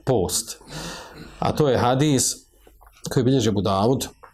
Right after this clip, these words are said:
od Selimata ibn Muhabbiqa, kaže, men kane, kaže poslanik, men kane te lehu ha-, a, hamuletun, men kane te lehu hamuletun,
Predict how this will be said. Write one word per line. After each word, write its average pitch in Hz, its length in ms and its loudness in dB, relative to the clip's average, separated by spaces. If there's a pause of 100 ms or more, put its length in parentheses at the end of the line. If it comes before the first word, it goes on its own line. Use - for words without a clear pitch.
(440)
od 117 120 -2
Selimata 117 360 2
ibn 104 100 2
Muhabbiqa, 131 720 0
kaže, 123 380 2
men 135 240 2
kane, 135 400 2
kaže 131 200 0
poslanik, 120 340 2
men 139 140 2
kane 143 340 0
te 117 80 -2
lehu 117 400 2 (100)
ha-, 107 280 -2
a, 104 360 0
hamuletun, 123 1040 0 (720)
men 127 160 2
kane 117 300 2
te 110 60 0
lehu 113 320 2
hamuletun, 127 920 2